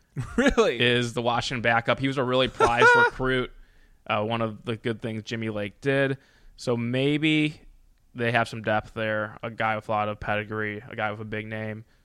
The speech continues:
Speaker 2: So
Speaker 1: Yeah.
Speaker 2: maybe they will be fine if Penix goes down. But maybe he did transfer. I don't know. I don't, with the way things go
Speaker 1: They just be
Speaker 2: nowadays in
Speaker 1: prepared.
Speaker 2: college football, um, it, Sam Huard, I ho-, hopefully he's still there in case Penix gets hurt. And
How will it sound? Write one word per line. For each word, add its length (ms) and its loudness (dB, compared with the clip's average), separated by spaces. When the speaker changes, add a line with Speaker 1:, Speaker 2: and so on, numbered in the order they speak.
Speaker 2:
So 60 -4
Speaker 1:
Yeah. 140 2
Speaker 2:
maybe 280 2
they 120 4
will 200 4
be 140 -2
fine 380 -4
if 200 -8
Penix 400 -8
goes 300 -8
down. 400 -4
But 260 -2
maybe 200 -2
he 120 -4
did 180 4
transfer. 420 -8
I 80 -2
don't 140 -4
know. 140 -6
I 100 -8
don't, 120 -8
with 160 -8
the 60 -12
way 220 0
things 280 -2
go 420 2
Speaker 1:
They 180 -8
just 100 0
be 60 6
Speaker 2:
nowadays 300 6
in 120 6
Speaker 1:
prepared. 160 4
Speaker 2:
college 380 6
football, 580 0
um, 340 -4
it, 160 -4
Sam 380 -4
Huard, 440 0
I 60 -12
ho-, 240 -16
hopefully 320 -2
he's 80 -2
still 220 -2
there 300 2
in 60 -8
case 360 -8
Penix 360 -8
gets 220 -8
hurt. 300 -4
And 240 -12